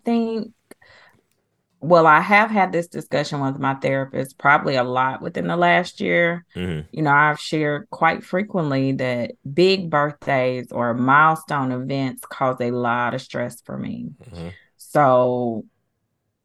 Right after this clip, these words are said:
Speaker 1: turning twenty-five was stressful for me because I'm like, I'm almost out of my twenties. Like, what am I doing with myself?
Speaker 2: <laughs>
Speaker 1: Thirty, definitely big stress bubbles, 'cause what am I doing with myself? So
Speaker 2: <laughs>
Speaker 1: definitely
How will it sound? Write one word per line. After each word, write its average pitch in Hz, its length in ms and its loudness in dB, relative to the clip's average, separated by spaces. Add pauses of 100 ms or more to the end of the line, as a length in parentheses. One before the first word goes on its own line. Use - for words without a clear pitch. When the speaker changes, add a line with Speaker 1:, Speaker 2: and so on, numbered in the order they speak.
(680)
Speaker 1:
turning 151 320 -2
twenty-five 180 680 4
was 156 140 -4
stressful 160 480 -4
for 180 240 0
me 180 400 -4 (300)
because 151 280 -4
I'm 143 140 0
like, 131 360 -2
I'm 123 200 -4
almost 151 360 0
out 131 160 2
of 127 60 0
my 117 200 -2
twenties. 165 680 -4
Like, 139 240 -4
what 381 140 6
am 349 120 6
I 349 120 6
doing 370 300 4
with 269 180 -2
myself? 185 840 0
Speaker 2:
<laughs> - 60 -4 (540)
Speaker 1:
Thirty, 208 760 4
definitely 151 1120 -4 (120)
big 135 220 0
stress 143 500 -2
bubbles, 135 720 -2
'cause 156 220 0
what 392 300 6
am 403 120 6
I 370 140 6
doing 349 380 -2
with 294 140 -4
myself? 233 680 4
So 170 280 2
Speaker 2:
<laughs> - 0 -
Speaker 1:
definitely 277 840 0